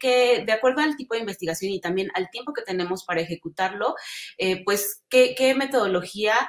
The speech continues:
es más adecuada para, para esta investigación, ¿no? Quizá, eh, pueda ser una entrevista, quizá pueda ser a lo mejor, eh, pues, alguna encuesta o, o algo, eh, eh, que necesitemos, eh,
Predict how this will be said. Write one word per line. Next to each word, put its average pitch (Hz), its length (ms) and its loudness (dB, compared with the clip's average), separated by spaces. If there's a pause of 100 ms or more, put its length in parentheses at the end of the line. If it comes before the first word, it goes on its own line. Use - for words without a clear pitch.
(240)
es 196 180 -2
más 208 260 2
adecuada 180 640 0
para, 160 360 0
para 160 300 -2
esta 170 600 -2
investigación, 151 720 -4
¿no? 196 180 -2
Quizá, 208 460 2 (380)
eh, 185 600 2
pueda 190 260 6
ser 190 380 0 (160)
una 196 200 0
entrevista, 202 840 0
quizá - 220 -6 (100)
pueda 165 220 2
ser 165 320 0 (220)
a 165 60 -2
lo 165 60 0
mejor, 170 520 4
eh, 156 680 2
pues, 165 140 -6
alguna 160 300 2
encuesta 180 600 0
o, 151 420 0 (280)
o 185 200 6
algo, 185 520 2
eh, 165 320 2
eh, 170 280 0 (300)
que 180 160 -2
necesitemos, 196 880 2 (120)
eh, 170 340 2